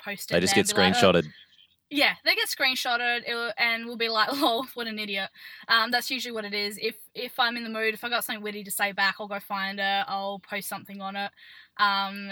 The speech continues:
Speaker 1: and, you know, if somebody wants to talk smack about us, I'll go and post the D Ms that they sent us because they're talking smack <laughs> 'cause we wouldn't respond to them. So, um, yeah,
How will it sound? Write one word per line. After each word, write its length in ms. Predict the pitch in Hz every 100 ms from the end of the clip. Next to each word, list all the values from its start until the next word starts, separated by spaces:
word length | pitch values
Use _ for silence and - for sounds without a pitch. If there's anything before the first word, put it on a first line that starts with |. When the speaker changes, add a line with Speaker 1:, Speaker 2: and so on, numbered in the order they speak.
| -
Speaker 1:
and, 260 | 196 196
you 80 | 202
know, 80 | 202
if 140 | 196
somebody 400 | - 208 208 208
wants 320 | 208 202 - -
to 480 | 214 196 196 196 196 _ _ -
talk 340 | 226 214 -
smack 320 | - 226 208
about 240 | 214 202 208
us, 280 | 202 202 196
I'll 180 | 208
go 240 | 208 208 208
and 220 | 202 208 - - _ -
post 340 | 226 214 - -
the 100 | 208
D 180 | 220 208 202
Ms 140 | 214 208
that 100 | -
they 120 | 208
sent 320 | - 208 202
us 240 | 202 202 -
because 280 | 202 214 202
they're 100 | 214
talking 360 | 247 208 226
smack 360 | 214 - 240 208
<laughs> 20 |
'cause 200 | - 311 -
we 220 | 254 240
wouldn't 300 | 247 233 -
respond 420 | 233 - 240 294
to 100 | 285
them. 360 | 254 247 277 330 - 659 480
So, 200 | - -
um, 520 | 247 247 240 254 269 254
yeah, 180 | 294